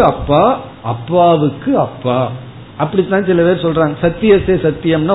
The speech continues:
ஒரு சத்தியத்துக்கு இனி ஒரு சத்தியம்னு. நம்ம இங்க பதில் சொல்றோம், இந்த உதாரணம் வேண்டாம்.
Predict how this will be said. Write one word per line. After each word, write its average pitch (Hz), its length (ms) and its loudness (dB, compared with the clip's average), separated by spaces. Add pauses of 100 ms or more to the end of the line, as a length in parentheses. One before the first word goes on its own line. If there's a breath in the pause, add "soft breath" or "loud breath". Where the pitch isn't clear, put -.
ஒரு 165 140 4
சத்தியத்துக்கு 160 720 -2
இனி 170 280 0
ஒரு 147 220 2
சத்தியம்னு. 131 540 -2 (480)
நம்ம 151 360 0
இங்க 170 240 0
பதில் 139 340 2
சொல்றோம், 151 340 -2
இந்த 143 260 2
உதாரணம் 156 500 2
வேண்டாம். 131 720 0